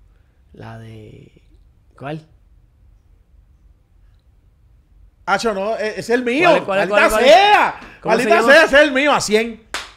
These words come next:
Speaker 2: Papi,
Speaker 1: Hacho,
Speaker 2: ese es el
Speaker 1: a cien,
Speaker 2: mío.
Speaker 1: papi.
Speaker 2: El mío, el mejor tema de Lenny
Speaker 1: Chao.
Speaker 2: Tavares. No me importa lo que la gente diga, escúchenme bien. El mejor tema de Lenny Tavares ever. Ahora mismo, para
Speaker 1: Yo
Speaker 2: mí.
Speaker 1: tengo, yo tengo un, yo tengo un problema, y es que yo,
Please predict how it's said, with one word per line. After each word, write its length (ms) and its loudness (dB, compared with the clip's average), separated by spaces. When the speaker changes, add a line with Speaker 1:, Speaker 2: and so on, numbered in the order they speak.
Speaker 2:
Papi, 320 2
Speaker 1:
Hacho, 140 4
Speaker 2:
ese 180 6
es 120 2
el 180 2
Speaker 1:
a 80 -2
cien, 0 -
Speaker 2:
mío. 300 2
Speaker 1:
papi. 440 -4
Speaker 2:
El 260 2
mío, 360 0
el 80 4
mejor 320 -2
tema 320 2
de 100 2
Lenny 140 -4
Speaker 1:
Chao. 80 -6
Speaker 2:
Tavares. 600 2
No 100 -6
me 80 -6
importa 320 0
lo 100 -4
que 60 -4
la 100 -2
gente 300 -2
diga, 260 -2
escúchenme 460 -6
bien. 280 -4
El 180 -2
mejor 400 -8
tema 380 -2
de 160 -4
Lenny 260 -4
Tavares 520 -4
ever. 500 -2
Ahora 240 -2
mismo, 540 -4
para 240 -6
Speaker 1:
Yo 80 -2
Speaker 2:
mí. 60 0
Speaker 1:
tengo, 300 -6
yo 140 -12
tengo 200 -10
un, 120 -10
yo 80 -10
tengo 140 -10
un 100 -12
problema, 460 -12
y 80 -14
es 60 -20
que 220 -14
yo, 320 -14